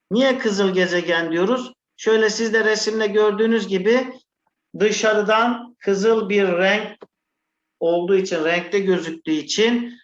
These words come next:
o yüzden kızıl gezegen olarak da isimlendirmişiz.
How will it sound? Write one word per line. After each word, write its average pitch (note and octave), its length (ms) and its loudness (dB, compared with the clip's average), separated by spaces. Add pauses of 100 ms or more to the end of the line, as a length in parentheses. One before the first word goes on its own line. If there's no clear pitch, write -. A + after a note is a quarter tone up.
(320)
o A3 160 2
yüzden G#3 580 0
kızıl G#3 540 0
gezegen G3 540 2
olarak E3 600 -2
da G#3+ 400 0 (240)
isimlendirmişiz. F#3+ 1500 0